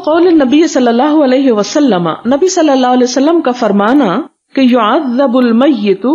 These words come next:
عذاب دیا جاتا ہے میت کو، ببعد بکاء اہلہ علیہ، ببعد بکاء،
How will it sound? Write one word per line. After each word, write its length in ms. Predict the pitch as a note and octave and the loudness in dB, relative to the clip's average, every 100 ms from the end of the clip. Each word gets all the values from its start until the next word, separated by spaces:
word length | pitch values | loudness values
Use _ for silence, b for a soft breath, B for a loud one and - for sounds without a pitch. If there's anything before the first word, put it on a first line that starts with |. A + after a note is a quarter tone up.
| F4+ - _ | -4 -10 _
عذاب 560 | G#3+ G#3 A#3+ D4 B3+ F#3+ | -4 -2 0 -2 -2 -2
دیا 240 | B3 C4+ | 0 0
جاتا 480 | G#3 G#3 G3+ B3+ A#3 | 0 -2 -2 -2 -2
ہے 120 | G#3 | 0
میت 480 | G3 G3+ A3 D#4+ - | 0 0 0 -2 -2
کو، 360 | G3+ E3+ D3+ - _ | -2 -2 -2 -8 _
ببعد 680 | F#3+ G#3 G#3+ A#3 C#4 C4+ A#3+ G3 | -4 -2 0 -2 -2 -2 -2 -2
بکاء 440 | G3 A#3 C4 C4 G3+ - | -2 -2 -2 -2 -4 -2
اہلہ 500 | C4 C4 D4 C#4+ C#4 | 0 2 2 2 0
علیہ، 500 | F#3+ G3+ E3+ D#3+ D3 - _ _ _ _ | 0 0 -2 -2 -4 -6 _ _ _ _
ببعد 600 | F#3+ B3+ A3 E4+ F#4 D#4+ | -4 -2 0 0 0 0
بکاء، 400 | C4 G3+ A3+ F#3+ | 0 -2 -2 -2